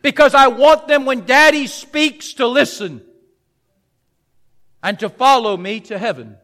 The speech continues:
But you know, I've found,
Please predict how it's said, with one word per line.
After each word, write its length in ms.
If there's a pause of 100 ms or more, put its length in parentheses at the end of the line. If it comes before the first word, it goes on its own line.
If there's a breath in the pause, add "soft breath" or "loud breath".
(1900)
But 140
you 60
know, 140
I've 320
found, 480